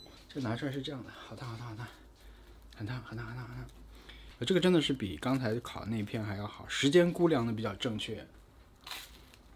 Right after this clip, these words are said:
嗯，如果在 Yamazaki 的话，我基本上会买那个皇后吐司比较多，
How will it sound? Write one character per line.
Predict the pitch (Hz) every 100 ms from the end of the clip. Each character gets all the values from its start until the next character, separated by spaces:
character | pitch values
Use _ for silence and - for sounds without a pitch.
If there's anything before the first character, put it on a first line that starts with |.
| - - - - - - -
嗯， | 110 95 85 - - - -
如 |
果 | 151
在 | 151 143
Yamazaki | 123 123 135 139
的 | 117
话， | 113
我 | 104
基 | -
本 | 117 98
上 | 104
会 | 107 104
买 | 95 87
那 | 92
个 | 90 -
皇 | - 104
后 | 110 117
吐 | -
司 | 92 104
比 | 101
较 | -
多， | -